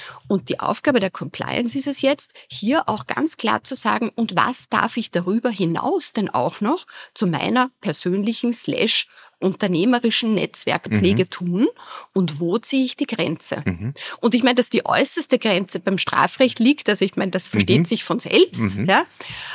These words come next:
Speaker 1: Aber davor gibt's natürlich einen ganz weiten Graubereich und den muss ein gutes C M S gut moderieren.
Speaker 2: Mhm, absolut richtig. Ich bin sehr froh, dass du das jetzt gesagt hast. Ich bin ein großer Freund vom Pflegen von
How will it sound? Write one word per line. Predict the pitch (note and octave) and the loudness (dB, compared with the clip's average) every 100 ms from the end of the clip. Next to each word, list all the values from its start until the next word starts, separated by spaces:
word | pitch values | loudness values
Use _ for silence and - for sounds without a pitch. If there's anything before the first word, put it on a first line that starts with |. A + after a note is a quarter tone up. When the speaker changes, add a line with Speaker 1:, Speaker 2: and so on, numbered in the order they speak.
| - - - | -12 -8 0
Speaker 1:
Aber | G#3+ G#3+ - - _ _ _ - | 4 4 2 -2 _ _ _ -2
davor | F3+ - - D4 D4 F#3 B3+ C4+ | -2 -2 0 4 4 4 2 0
gibt's | B3+ - | -4 -2
natürlich | A#3+ A3 G#3+ G#3+ | -2 0 -2 0
einen | G3+ G3+ - | -2 -2 -4
ganz | G#3 F#4 G4 | -4 -4 -2
weiten | - D#4+ - B3+ | -2 -2 0 0
Graubereich | - D4 - - D3+ - - _ | 0 0 -2 -4 -8 -10 -14 _
und | F3 F3 - - | -6 -6 -8 -8
den | - B3 E4+ - _ | -4 2 2 0 _
muss | E3 G3+ D4+ - - | -6 -4 -4 -6 -8
ein | E3 D3 C3 - - | -6 -4 -6 -12 -8
gutes | F3 A3 - C4 | -4 -2 -2 -4
C | - G3 | -2 0
M | F3 E3 | 0 0
S | - D4 - - - _ _ _ _ _ _ _ | -4 -2 -2 -2 -10 _ _ _ _ _ _ _
gut | - G#3 - | -4 -4 0
moderieren. | B3+ B3+ B3 G3+ F3 - | 2 2 2 0 -2 -2
Speaker 2:
Mhm, | G2+ F2 B2 - - | -2 0 -4 -6 -6
absolut | G2 - G2+ G#2 | -4 -2 -4 -4
richtig. | G2+ F2 - F2 | -6 -6 -6 -4
Ich | A2 | 0
bin | C3 D3 | 2 4
sehr | D3+ | 2
froh, | - A#2 | 2 0
dass | A2+ - | 2 0
du | |
das | A2 G#2+ | -2 0
jetzt | A#2 - | -2 -2
gesagt | G2 - | -2 -2
hast. | A#2 | -2
Ich | G#2 - | -4 0
bin | G#2+ | 0
ein | G#2 | 0
großer | G#2+ G2 - A2 | 0 -2 -2 -2
Freund | E2 E2+ A2+ | -2 -2 -2
vom | G#2 | -2
Pflegen | - E2 F#2+ - | 0 0 -2 0
von | F#2+ | -2